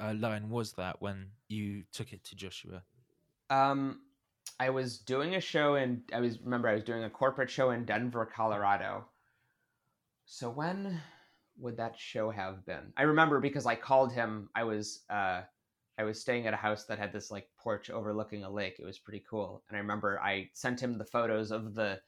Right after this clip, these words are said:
Speaker 2: of the tarot cards, um, overlooking the balcony. So that's,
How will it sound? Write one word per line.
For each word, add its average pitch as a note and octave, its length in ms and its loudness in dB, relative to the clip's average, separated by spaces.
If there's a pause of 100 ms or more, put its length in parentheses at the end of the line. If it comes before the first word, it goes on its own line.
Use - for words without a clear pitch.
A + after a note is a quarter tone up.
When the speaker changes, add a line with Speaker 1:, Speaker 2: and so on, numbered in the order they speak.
(180)
Speaker 2:
of B2 220 2
the A#2+ 80 2
tarot A#2 360 4
cards, G2+ 580 -2 (400)
um, G2 300 -8 (140)
overlooking B2 540 0
the G2 60 -2
balcony. G#2+ 580 -2 (360)
So A2+ 180 -4
that's, A#2+ 280 2